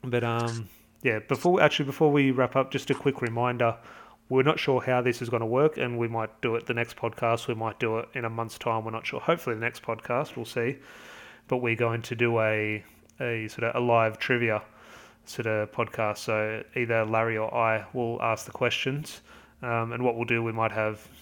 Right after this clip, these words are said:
whoever wants to jump on, feel free. We might have maybe three or four guests on. And they'll be the type of questions maybe that, uh, because obviously we're not in the same room, everyone's gonna be behind their computers. There'll be the type of questions which might be hard to Google on the spot,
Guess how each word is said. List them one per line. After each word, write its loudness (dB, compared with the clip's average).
whoever 4
wants -2
to -2
jump 0
on, 2
feel -4
free. 2
We -2
might 2
have 2
maybe -4
three 0
or 2
four -2
guests 0
on. 0
And -4
they'll 6
be 6
the 4
type 2
of -2
questions -2
maybe 0
that, 0
uh, -2
because -2
obviously -4
we're -2
not -4
in -6
the -8
same -2
room, -2
everyone's -2
gonna -4
be -2
behind -4
their -4
computers. -2
There'll 0
be 2
the 0
type 0
of -6
questions -4
which -6
might 0
be 2
hard 4
to -2
Google 2
on -4
the -6
spot, 2